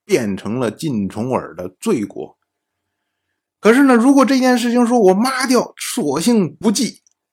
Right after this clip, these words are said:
这也不可以，因为这样的话呢，就会泯灭掉晋重耳秦王的德行。所以呢，春秋才会记为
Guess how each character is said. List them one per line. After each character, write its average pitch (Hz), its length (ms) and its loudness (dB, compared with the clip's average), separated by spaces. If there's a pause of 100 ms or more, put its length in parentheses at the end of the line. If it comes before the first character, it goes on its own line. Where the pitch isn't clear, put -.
(300)
这 254 180 -6
也 78 400 -16
不 202 160 -4
可 104 300 -10
以， - 180 -16 (160)
因 165 160 -6
为 190 80 0
这 190 140 2
样 185 160 2
的 156 40 0
话 165 200 -2
呢， 117 220 -8 (460)
就 165 360 4
会 135 280 0
泯 113 560 0
灭 151 300 0
掉 120 240 2
晋 120 500 -4
重 117 220 -4
耳 92 380 -2
秦 143 500 -4
王 117 320 -6
的 110 140 -8
德 117 400 -12
行。 - 260 -20 (1040)
所 143 260 2
以 131 140 4
呢， 92 260 -6 (800)
春 131 240 0
秋 123 360 -2 (140)
才 95 360 -4
会 110 320 -4 (160)
记 113 280 -6
为 92 360 -4